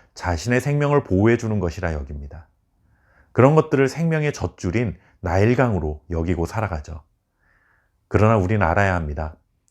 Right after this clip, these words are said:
세상 모든 만물의 생명은 세상의 눈에 보이는 것들에 달려있는 것이 아니라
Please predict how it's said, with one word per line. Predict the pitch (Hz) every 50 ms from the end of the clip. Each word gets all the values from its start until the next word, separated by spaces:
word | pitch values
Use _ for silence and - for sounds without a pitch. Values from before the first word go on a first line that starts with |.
| _ _ -
세상 | - 151 151 151 165 151 113 87
모든 | 92 101 107 131 131
만물의 | 113 90 85 87 90 95 95 98 92 92
생명은 | - - 156 170 165 143 101 87 110 143 135 87 - _ _ _ _ _ _ _ _ _ _ _
세상의 | - - 139 139 180 180 175 170 131
눈에 | 92 90 110 151 175
보이는 | 165 165 151 143 143 139 135
것들에 | 120 113 - - - 110 104 95
달려있는 | - 85 87 90 92 90 85 87
것이 | 85 82 - -
아니라 | 80 73 76 76 - 98 90 82 73